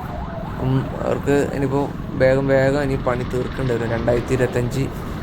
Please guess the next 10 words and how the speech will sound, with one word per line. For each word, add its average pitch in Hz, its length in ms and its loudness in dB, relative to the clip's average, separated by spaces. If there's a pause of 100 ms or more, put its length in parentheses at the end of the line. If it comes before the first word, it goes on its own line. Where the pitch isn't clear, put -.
(440)
അവസാനത്തോടെ 135 720 4 (460)
ഈ 135 120 0
ഭാഗങ്ങളിലെ 127 520 4
വർക്കൊക്കെ 120 500 -2
തീർത്ത് 117 340 -4
കൊടുക്കേണ്ടി 120 480 0
വരും 117 180 0 (180)
വേഗം. 120 300 -2 (1300)
പിന്നെ 123 280 4 (1400)
നമ്മൾ 127 180 6